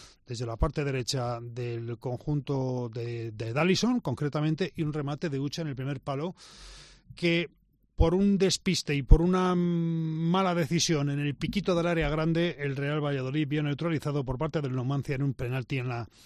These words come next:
segunda mitad. Así se expresaba Javier Baraja, técnico del Valladolid Promesas, después de ese encuentro contra un Numancia que, ojo, tiene tres partidos menos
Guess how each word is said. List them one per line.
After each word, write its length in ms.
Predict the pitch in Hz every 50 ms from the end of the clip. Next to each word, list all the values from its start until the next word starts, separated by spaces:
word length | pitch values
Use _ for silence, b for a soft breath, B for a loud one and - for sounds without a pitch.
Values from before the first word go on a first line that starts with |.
| B B B B B
segunda 520 | - - 165 131 123 139 139 131 135 131 123
mitad. 440 | 117 123 113 - - 113 98 98 123
Así 280 | 127 139 131 - 214
se 120 | 190 185 208
expresaba 680 | - - - 165 143 - 151 131 120 110 110 117 - -
Javier 360 | - - - 151 151 175 180
Baraja, 400 | 156 160 165 196 196 - 202 202
técnico 460 | - - 196 165 131 156 135 - 143 131
del 160 | 131 123 127 127
Valladolid 420 | 127 127 120 120 135 156 180 -
Promesas, 580 | - 139 135 147 156 147 165 160 156 - - B B B B B B B
después 440 | - - 120 - - - 196 196 160
de 120 | 147 151 165
ese 140 | - -
encuentro 640 | 139 135 123 175 196 202 190 - 214 220 220 196 - - -
contra 320 | - 143 135 127 135 139
un 140 | 165 180 165
Numancia 500 | 151 139 147 175 185 165 - 190 175 147
que, 140 | - 151 147
ojo, 320 | 180 180 202 214 220 208
tiene 380 | - _ - 170 165 185 175 156
tres 380 | - - 180 185 208 - -
partidos 560 | - _ 143 127 117 - 180 165 143 131 98 107
menos 400 | 143 143 143 143 135 - -